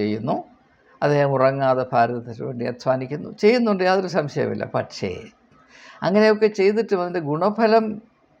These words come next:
സാധാരണക്കാരായ നമ്മൾക്ക് അനുഭവിക്കാൻ കഴിയുന്നില്ല. ഈ രാജ്യത്തെ ഒരു വലിയ ആ, നന്മയുടെ ഒരു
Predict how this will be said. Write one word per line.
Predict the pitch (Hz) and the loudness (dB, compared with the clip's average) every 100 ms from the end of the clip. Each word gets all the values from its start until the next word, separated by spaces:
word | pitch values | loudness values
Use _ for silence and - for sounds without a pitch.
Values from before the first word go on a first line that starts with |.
| _ _ - | _ _ 2
സാധാരണക്കാരായ | 147 156 175 180 185 175 170 170 165 151 | 4 4 2 0 0 2 4 6 4 0
നമ്മൾക്ക് | 143 151 151 160 156 - | -6 -8 -6 -6 -6 -4
അനുഭവിക്കാൻ | 143 143 147 151 151 151 143 | -4 -4 -4 -2 -4 -4 -2
കഴിയുന്നില്ല. | 143 147 143 139 139 - _ _ _ _ _ _ _ _ _ _ _ _ _ _ _ | 0 0 0 -2 -4 -8 _ _ _ _ _ _ _ _ _ _ _ _ _ _ _
ഈ | - 135 | 0 2
രാജ്യത്തെ | 131 156 202 196 190 170 - - _ _ _ - | 2 2 -2 0 0 0 -2 -12 _ _ _ -4
ഒരു | 151 135 | 0 0
വലിയ | 131 147 170 175 156 - - - _ _ _ _ _ _ - | 2 4 6 8 6 2 -20 -20 _ _ _ _ _ _ -6
ആ, | 107 110 117 127 | -2 -2 -2 0
നന്മയുടെ | 135 170 180 180 175 165 - - _ - - _ _ _ _ _ _ _ _ _ | 2 2 0 2 2 2 0 -10 _ -20 -20 _ _ _ _ _ _ _ _ _
ഒരു | 131 135 | -4 0